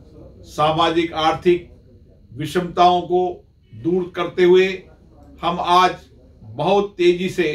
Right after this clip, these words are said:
सफलता के नए शिखर की ओर अग्रसर हैं। ये देश के एक सौ तीस करोड़ लोगों के सामूहिक प्रयासों का सुफल है। आजादी का अमृत महोत्सव मनाते हुए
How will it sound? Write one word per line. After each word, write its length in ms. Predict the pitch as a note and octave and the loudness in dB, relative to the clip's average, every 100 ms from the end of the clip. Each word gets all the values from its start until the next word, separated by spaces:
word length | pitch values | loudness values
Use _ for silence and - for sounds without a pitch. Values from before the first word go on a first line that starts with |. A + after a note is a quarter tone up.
| - _ _ _ _ | -10 _ _ _ _
सफलता 680 | - - E3 F3 D#3+ E3+ E3 | -20 -10 -6 -2 -2 0 -2
के 200 | E3 D#3+ | -2 -2
नए 220 | D3+ D#3+ | 0 -2
शिखर 360 | - E3 D#3+ D#3+ | -2 -8 -6 -8
की 160 | - D#3 | -6 -4
ओर 180 | D3 D3 - - _ - - | -4 -6 -12 -20 _ -18 -10
अग्रसर 420 | D3 D#3 D#3 D3+ | -6 -4 -2 -2
हैं। 760 | C3 G2 - - - - - - | -2 -6 -12 -20 -20 -20 -20 -14
ये 180 | C3+ C#3 | -10 -4
देश 340 | D#3+ E3+ D#3+ | 0 0 -2
के 200 | - F3+ F3+ F3 - _ _ _ _ D#3 | -2 -2 -2 -4 -14 _ _ _ _ -2
एक 200 | F3+ - | -2 -2
सौ 160 | G3 F#3 | -6 -6
तीस 360 | - A#3 A3+ | -8 -8 -8
करोड़ 300 | - F3+ F3+ | -6 -2 0
लोगों 240 | E3 D#3+ D#3+ | 0 -2 -4
के 180 | D#3+ D#3 - _ _ | -8 -10 -12 _ _
सामूहिक 720 | - - D3+ D#3+ F#3+ G3+ - | -20 -4 -2 0 -2 -4 -4
प्रयासों 440 | D#3 D3+ D3+ D#3 C#3+ | -2 -2 -2 -6 -6
का 180 | D3+ - - _ _ _ | -6 -6 -10 _ _ _
सुफल 420 | - D#3 - C#3+ | -4 -4 -4 -4
है। 180 | C3+ G#2 - - _ _ _ _ B2 | -4 -6 -8 -20 _ _ _ _ -4
आजादी 500 | C#3+ C#3+ D#3 D#3 D#3 | -2 0 -2 -2 -4
का 160 | D#3+ | -2
अमृत 460 | D3+ C#3+ C#3+ D#3 D3+ | -2 -4 -4 -4 -4
महोत्सव 480 | D3+ D3+ - F3 F3 - _ _ _ _ _ - | -4 -4 -2 -2 -2 -8 _ _ _ _ _ -10
मनाते 440 | A#2 E3 F3 E3+ | -4 0 0 2
हुए 240 | E3+ F3+ | 4 4